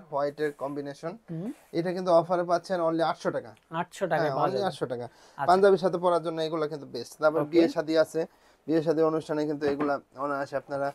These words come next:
Speaker 2: হুম।
Speaker 1: ই-, পড়তে পারবেন।
Speaker 2: এটা কিন্তু
Speaker 1: তারপরে
Speaker 2: খুবই
Speaker 1: এটা,
Speaker 2: চমৎকার।
Speaker 1: হুম, এটাও কিন্তু অফারে পাচ্ছেন only আটশো টাকা।
Speaker 2: আটশো টাকা।
Speaker 1: হ্যাঁ, যেটা নিবেন only আটশো টাকা। দেখেন,
Speaker 2: দেখেন।
Speaker 1: হোয়াইটের ভিতরে কিন্তু,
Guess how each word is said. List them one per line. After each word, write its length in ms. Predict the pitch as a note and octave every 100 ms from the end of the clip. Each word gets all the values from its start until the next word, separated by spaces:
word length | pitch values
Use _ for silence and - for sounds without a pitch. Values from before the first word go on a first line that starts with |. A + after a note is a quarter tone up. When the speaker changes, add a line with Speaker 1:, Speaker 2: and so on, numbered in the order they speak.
| -
Speaker 2:
হুম। 100 | C3 - D3
Speaker 1:
ই-, 100 | - - -
পড়তে 260 | D#3+ -
পারবেন। 440 | C#3 C#3+ D#3+ A3+ F#3+
Speaker 2:
এটা 220 | F#3+ G3
কিন্তু 140 | F#3+
Speaker 1:
তারপরে 100 | D#3
Speaker 2:
খুবই 260 | - E3 G3+
Speaker 1:
এটা, 120 | F3
Speaker 2:
চমৎকার। 320 | E3+ D3+ D3+
Speaker 1:
হুম, 180 | C#3 C3+
এটাও 320 | C3 E3 G3
কিন্তু 220 | G3+ F#3+
অফারে 240 | F3+ F3 F3
পাচ্ছেন 280 | D#3+ - D#3+
only 200 | D#3 D3+
আটশো 240 | D3 -
টাকা। 220 | A#2+ A2+ A2
Speaker 2:
আটশো 320 | F3 F3 -
টাকা। 260 | D#3+ C3 D3
Speaker 1:
হ্যাঁ, 120 | C#3+
যেটা 280 | C#3 F3+ G3+
নিবেন 240 | G#3 G3+ G3
only 200 | F#3 F#3
আটশো 260 | F3+ D#3
টাকা। 200 | C3 B2+
দেখেন, 340 | C#3 E3 D#3 C3
Speaker 2:
দেখেন। 460 | _ _ _ D3
Speaker 1:
হোয়াইটের 320 | D3+ F3 G3
ভিতরে 280 | F#3 F#3 F#3+
কিন্তু, 220 | F#3 F3+